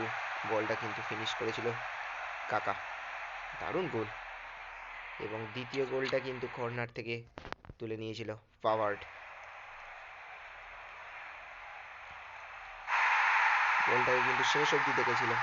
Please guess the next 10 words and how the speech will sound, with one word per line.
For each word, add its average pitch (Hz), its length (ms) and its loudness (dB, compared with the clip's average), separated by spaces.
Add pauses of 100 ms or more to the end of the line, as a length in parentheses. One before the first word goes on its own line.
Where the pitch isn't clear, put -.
(160)
লিও 131 200 4
মেসির 131 380 2
সামনে 127 340 4
দিয়ে, 139 260 6 (720)
কিন্তু 123 260 2
ওখানে 117 280 4
হেড 117 240 4
করে 117 180 4 (1300)
স্কোর - 340 0
করেছিল 107 340 0